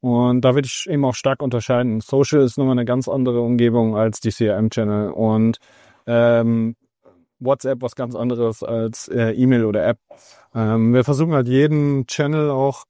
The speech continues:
auch innerhalb des Communities Gedanken eine eigene Value Proposition eigentlich irgendwo auch mitzugeben. Also um mal so ein paar Beispiele zu nennen. Wir haben natürlich den Hauptchannel Facebook, ähm, mit, äh, also jetzt, äh, Hauptchannel als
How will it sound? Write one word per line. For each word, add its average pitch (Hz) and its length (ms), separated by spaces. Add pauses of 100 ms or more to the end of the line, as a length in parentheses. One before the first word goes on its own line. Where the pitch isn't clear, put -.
(120)
auch 123 260
innerhalb 160 460
des 151 160
Communities 147 760
Gedanken 135 720
eine 117 120
eigene 120 680
Value 151 320
Proposition 180 520
eigentlich 151 280
irgendwo 151 240
auch 143 120
mitzugeben. 143 560 (260)
Also 127 200
um 139 60
mal 139 160
so 135 80
ein 131 60
paar 131 160
Beispiele 123 460
zu - 100
nennen. 165 260
Wir 143 100
haben 139 100
natürlich 131 300
den 123 140
Hauptchannel 123 540
Facebook, 175 600 (500)
ähm, 135 520
mit, 127 400
äh, 160 60
also 120 420
jetzt, 120 140
äh, 135 240
Hauptchannel 131 580
als 120 440